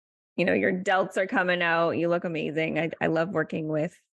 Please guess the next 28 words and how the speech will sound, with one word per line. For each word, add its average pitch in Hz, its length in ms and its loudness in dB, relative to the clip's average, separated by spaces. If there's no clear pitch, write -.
you 156 160 -2
know, 143 200 -2
just - 460 -10
badass 147 600 -4
entrepreneurs - 580 -6
like 147 160 -6
yourself, 165 360 -2
'cause - 140 -6
you 147 80 -6
just - 200 -6
kinda 127 320 -4
put 180 100 0
your 175 120 0
head 180 200 -2
down, 160 320 0
do 170 140 -2
the 175 100 0
work. 165 480 -2
Yeah, 180 260 0
life 180 320 0
comes 175 300 -4
up, 170 340 0
but 156 320 0
it, - 440 -4
it 175 60 0
doesn't 180 260 0
phase 165 420 -2
you, 143 340 0